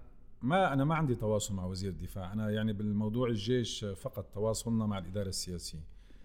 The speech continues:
آه، إذا كان هناك تواصل بين وزراء يكون عن طريق وزير الإعلام أو عن،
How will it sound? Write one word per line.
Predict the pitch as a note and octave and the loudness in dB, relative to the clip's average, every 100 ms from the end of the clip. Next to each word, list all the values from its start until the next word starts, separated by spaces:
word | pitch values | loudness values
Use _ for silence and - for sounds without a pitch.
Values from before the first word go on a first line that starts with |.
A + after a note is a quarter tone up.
| - - - | -16 -16 -10
آه، | F2+ E2 | -8 -6
إذا | G#2+ G#2+ | -4 -4
كان | A#2 A2+ | 0 2
هناك | A2+ A2 - | 4 2 2
تواصل | A2+ A2 G#2 | 2 2 2
بين | G#2+ G2+ | 0 0
وزراء | G2+ G#2 G#2 F#2 | 0 0 0 -2
يكون | - G2+ F2+ | -6 -4 -2
عن | F#2+ | -4
طريق | F2+ G2 E2+ | -4 -6 -4
وزير | F#2 G2 E2 | -4 -4 -6
الإعلام | F#2+ G2 C#3 D#3 | -6 -4 -4 -4
أو | C3+ | -2
عن، | A2 G#2 | 0 0